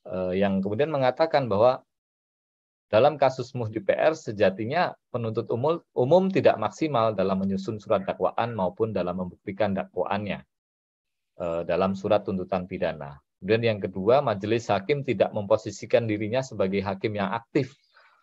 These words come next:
baik untuk mencari kebenaran material dengan tidak memerintahkan yang berwenang untuk memproses lima orang saksi yang mengingkari keterangannya dalam B A P dengan dakwaan sumpah palsu maupun dalam menerapkan hukum pembuktian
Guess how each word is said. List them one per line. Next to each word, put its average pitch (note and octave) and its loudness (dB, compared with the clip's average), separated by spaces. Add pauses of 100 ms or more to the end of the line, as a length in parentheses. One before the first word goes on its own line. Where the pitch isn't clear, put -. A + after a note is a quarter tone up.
(200)
baik A2+ 4
untuk A#2 -2 (380)
mencari A2+ 2
kebenaran G#2+ 2
material G#2+ 0 (400)
dengan G#2+ -2
tidak G#2+ 2
memerintahkan A2 0
yang G#2+ 2
berwenang G#2+ 0
untuk G#2+ -2
memproses A2 0 (380)
lima A2 2
orang A2 6
saksi A2+ -2
yang G#2+ 4
mengingkari A2 0
keterangannya G#2 0
dalam G2 0 (160)
B G2 0
A F2 0
P F#3 -4 (160)
dengan G2+ -2
dakwaan G2+ 0
sumpah G2+ -6
palsu F#2+ -2
maupun G#2 0
dalam G2+ 0
menerapkan G2 -2
hukum G2 -6
pembuktian G2+ -2